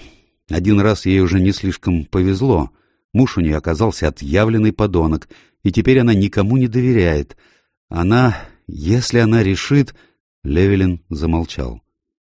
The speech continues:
«Разумеется», — сказал мистер Паркер Пайн. «Понимаю, дело очень важное, найти вора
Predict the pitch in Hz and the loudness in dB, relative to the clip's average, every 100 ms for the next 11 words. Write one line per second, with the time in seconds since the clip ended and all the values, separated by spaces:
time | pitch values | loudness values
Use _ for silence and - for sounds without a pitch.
0 | - 69 76 80 87 92 85 76 - 76 | -12 -8 -4 0 2 2 2 -2 -6 -12
1 | - 73 71 71 - - - 71 - 65 | -6 -6 -4 -6 -8 -12 -8 -8 -8 -12
2 | - 69 65 - _ _ _ - 87 120 | -6 -6 -6 -12 _ _ _ -4 2 4
3 | 131 71 64 78 98 110 107 107 - 69 | 2 0 -4 -2 0 2 0 0 -4 -6
4 | 65 85 87 107 117 113 _ _ - 71 | -4 -4 -2 0 0 -2 _ _ -10 -4
5 | 78 71 - 107 67 73 80 90 | -4 -4 -2 -4 -2 -4 -2 -2